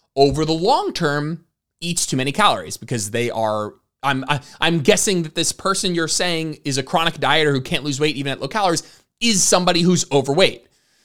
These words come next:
Um, and so, or at least is more body fat, or is at least a higher body weight than they have been when they've lost weight. So my point is that this person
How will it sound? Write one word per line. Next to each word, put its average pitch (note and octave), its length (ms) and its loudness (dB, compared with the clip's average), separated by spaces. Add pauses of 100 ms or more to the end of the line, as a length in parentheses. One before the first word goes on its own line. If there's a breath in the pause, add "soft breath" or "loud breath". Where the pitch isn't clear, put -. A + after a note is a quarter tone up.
(160)
Um, A2+ 500 -4
and F3 160 2
so, E3 460 0 (160 soft breath)
or G#3 160 8
at F#3 100 -2
least B3+ 220 2
is F3+ 280 0 (240)
more F#3 460 6
body E3+ 320 2
fat, A#2+ 480 -4 (300)
or D#3 200 4
is D#3 200 2
at D3+ 100 0
least A#3 160 -4
a D#3 60 -4
higher B3 340 2
body G#3 300 0
weight B2+ 240 -4 (100)
than C3+ 400 0
they C#3+ 180 4
have F3+ 440 0
been A2+ 420 0 (260 soft breath)
when C#3 220 0
they've C3+ 200 4
lost C#3 420 0
weight. - 220 -12 (360 soft breath)
So - 120 -2
my D#3+ 140 4
point C4 300 0
is G3 80 -2
that F3+ 240 -2 (160)
this F#3 200 2
person G#3 520 -2